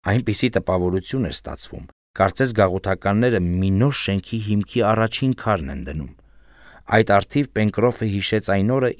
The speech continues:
երբ ինքն ուզում էր, բայց սիրտ չէր անում վառելու իր միակ լուցկին։ Բայց այսօրվա գործն ավելի կարևոր էր, և հիրավի, այս կամ այն եղանակով մի օր առաջ կամ մի օր հետո գաղութականները վերջ ի վերջո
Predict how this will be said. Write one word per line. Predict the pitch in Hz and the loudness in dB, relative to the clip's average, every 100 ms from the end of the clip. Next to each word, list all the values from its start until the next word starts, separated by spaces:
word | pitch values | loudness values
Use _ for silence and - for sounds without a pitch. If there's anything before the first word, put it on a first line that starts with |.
| 95 95 | 0 0
երբ | - - | -2 -4
ինքն | 135 139 - 110 | -2 -2 -2 -2
ուզում | 98 110 104 | 0 0 2
էր, | 101 - 90 80 | -2 -4 -4 0
բայց | 92 - - | 0 -2 -8
սիրտ | - 113 120 - - | -2 -2 -2 -8 -10
չէր | - 101 - - | -4 -2 -2 -6
անում | 82 80 80 | -6 -6 -6
վառելու | 76 76 69 85 - | -6 -6 -6 -6 -6
իր | - 78 82 | -8 -6 -4
միակ | 85 110 120 87 | 0 0 -2 -6
լուցկին։ | 82 - - - - _ _ _ _ _ _ _ _ _ | -8 -10 -10 -16 -18 _ _ _ _ _ _ _ _ _
Բայց | 92 110 113 | 2 2 4
այսօրվա | 113 - 117 123 113 | 2 2 2 2 2
գործն | 131 135 98 | 2 2 -2
ավելի | 90 90 104 104 | -2 0 -2 -2
կարևոր | 87 87 73 - | -2 -2 -6 -10
էր, | - - - - - 82 90 | -14 -16 -20 -20 -10 -4 -2
և | 87 | 0
հիրավի, | 98 104 101 80 - - - - | 0 0 0 -4 -10 -20 -20 -4
այս | 95 107 - | 0 0 0
կամ | 101 101 | 2 2
այն | 101 90 | 2 0
եղանակով | 85 92 92 - 127 110 | 0 0 0 0 -2 0
մի | 95 90 | 0 2
օր | 90 95 - | 2 0 -2
առաջ | - 82 92 - | -6 -6 -6 -6
կամ | 80 85 90 | -4 -2 0
մի | 95 - | 0 0
օր | 90 76 | -2 -2
հետո | 76 113 143 - - - | -4 0 0 -2 -12 0
գաղութականները | 95 92 92 90 85 92 127 135 123 | 2 2 -4 -6 -4 0 0 0 0
վերջ | 123 - | -2 -2
ի | 110 | -2
վերջո | 107 95 - | -2 -4 -4